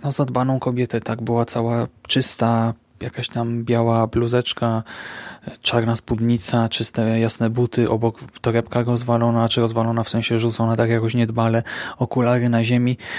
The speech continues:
Trudno było stwierdzić, co się stało, tak? To mogła być ofiara napadu, która, nie wiem, dostała w głowę i po prostu padła nieprzytomna. To mogła być osoba chora, która właśnie też jakoś upadła, straciła przytomność czy coś. To mogła być osoba pijana,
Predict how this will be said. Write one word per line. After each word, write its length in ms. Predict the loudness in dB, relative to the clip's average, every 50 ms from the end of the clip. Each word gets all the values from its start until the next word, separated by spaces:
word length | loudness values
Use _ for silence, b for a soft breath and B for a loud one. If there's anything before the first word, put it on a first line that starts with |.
| B B B
Trudno 320 | -2 -2 0 0 0 0
było 200 | 2 2 2 2
stwierdzić, 600 | 0 -2 -2 0 0 0 0 0 -2 -2 -2 -4 -6 -10 -16 -14 -6
co 140 | -4 -2 -2
się 140 | 0 0 -2
stało, 420 | -2 -2 -2 -2 -2 -2 -4 -4
tak? 380 | -4 -2 -2 -2 -4 -8 -12 -8 -6 -6 -4 -4 -4 -6 -8 -12 -16 _
To 120 | -2 0
mogła 240 | 2 2 2 2 2
być 140 | 0 0 -2
ofiara 380 | -4 -2 0 0 0 0 0 0
napadu, 420 | -2 -2 -2 0 0 2 2 0
która, 280 | 0 -2 -4 -6 -4 -4
nie 120 | -4 -4
wiem, 160 | -4 -4 -4
dostała 420 | -4 -6 -6 -4 -2 0 0 0 -2
w 60 | -2
głowę 360 | 0 2 2 2 2 0 -2
i 40 | -4
po 140 | -4 -6 -8
prostu 360 | -6 -6 -8 -8 -10 -12 -14
padła 400 | -6 -2 -2 0 0 0 0 0
nieprzytomna. 680 | 0 -2 -4 -6 -8 -8 -6 -6 -4 -2 -2 -2 -4 B B B B B B B B B B -4
To 100 | -2 0
mogła 180 | 2 2 2
być 120 | 2 0 0
osoba 360 | -2 0 0 0 2 2 0
chora, 420 | 0 2 0 2 2 2 2 0 0 -4 _ _ _ _ _ _ _ _ _ _ _ _ _ _ _
która 340 | -12 -4 -2 0 2 2 0
właśnie 300 | -2 -2 -4 -4 -4 -4
też 680 | -4 -4 -6 -4 -4 -4 -2 -2 -2 -2 -2 -2 -2 0
jakoś 280 | -2 0 0 0 -2 0
upadła, 400 | -2 -2 -2 0 0 2 0 0
straciła 380 | -2 -2 -4 -2 0 0 0 0
przytomność 580 | 0 -2 0 0 0 0 2 0 0 0 -2
czy 100 | -4 -4
coś. 180 | -2 -2 -2 -2
To 100 | 0 0
mogła 220 | 0 2 2 0
być 120 | 0 0 -2
osoba 340 | 0 0 0 0 0 -2
pijana, 500 | -2 -4 -4 -2 0 0 0 0 0 -2